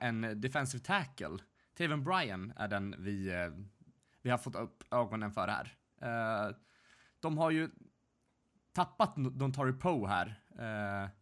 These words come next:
som gick till, till Panthers. Och det kommer bli en, en lucka där på just defensive, eh, ta-, tackle-positionen. Eh,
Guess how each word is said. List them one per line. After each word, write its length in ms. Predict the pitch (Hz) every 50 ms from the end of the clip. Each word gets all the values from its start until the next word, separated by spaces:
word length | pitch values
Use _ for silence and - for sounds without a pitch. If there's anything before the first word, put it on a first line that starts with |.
| _ _ _ _
som 160 | - - 139 135
gick 160 | 131 131 -
till, 240 | - 123 98 104 104
till 340 | - 120 110 110 110 110 104 -
Panthers. 640 | - 151 143 131 120 - 101 85 104 - - - - _ _ _ _ - - - - _
Och 80 | - 135
det 60 | 135
kommer 280 | 135 170 170 160 139
bli 220 | 127 120 120 117 113
en, 180 | 117 113 110
en 180 | 110 - 110 110
lucka 300 | 120 127 131 - 143 120
där 180 | 95 95 87 73
på 260 | - - 113 104 104
just 200 | 104 101 101 - _
defensive, 680 | 123 120 110 - 117 110 101 - 113 101 104 113 92 110 - _ _ -
eh, 340 | - 113 110 107 104 101 101 - - - 113 - _
ta-, 220 | - - - - -
tackle-positionen. 1200 | - 123 117 - 123 117 107 107 - _ _ _ _ 135 120 120 131 160 160 135 113 87 80 82 104 - _ _ _ _ _ _ _ _ _ _ _ _ _ _ _ _ _ _ _ _ _ -
Eh, 560 | 123 123 117 113 110 110 107 107 107 107 107